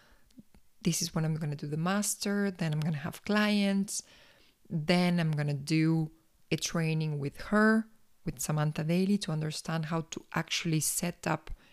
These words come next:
a coaching business." Because again, this is not a hobby, this is a business. I need, at the end of the year, at the end of the month,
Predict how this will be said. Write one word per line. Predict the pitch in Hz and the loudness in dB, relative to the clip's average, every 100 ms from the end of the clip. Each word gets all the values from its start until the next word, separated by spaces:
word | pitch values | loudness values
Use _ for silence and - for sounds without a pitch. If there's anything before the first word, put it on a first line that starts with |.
| - - | -18 -12
a | |
coaching | - - 151 - 143 139 143 | -8 -2 -2 -2 -2 -4 2
business." | 208 - 240 254 - - - - - _ _ _ _ | 2 6 6 6 2 -6 -14 -20 -20 _ _ _ _
Because | 165 160 160 | -8 -4 -2
again, | 165 156 147 | 0 0 0
this | 156 156 165 | 0 -2 -2
is | 156 | -2
not | 165 151 | 0 -2
a | |
hobby, | - - 185 190 220 | -4 0 2 4 4
this | 214 165 - | 2 -2 -4
is | - | -6
a | 143 | -8
business. | - 175 180 226 254 - - | 0 0 2 2 2 -2 -4
I | 185 151 | -4 -2
need, | 143 151 180 220 214 214 - - - - - | -2 2 4 4 2 -4 -8 -20 -20 -12 -6
at | 160 | -4
the | 170 165 | 2 4
end | 180 | 4
of | 185 180 | 4 2
the | |
year, | 165 156 147 151 147 _ - - | 2 2 0 0 -4 _ -20 -12
at | 151 | -4
the | 147 156 | 0 6
end | 185 196 | 6 6
of | 190 | 4
the | |
month, | 175 143 151 | 2 0 -4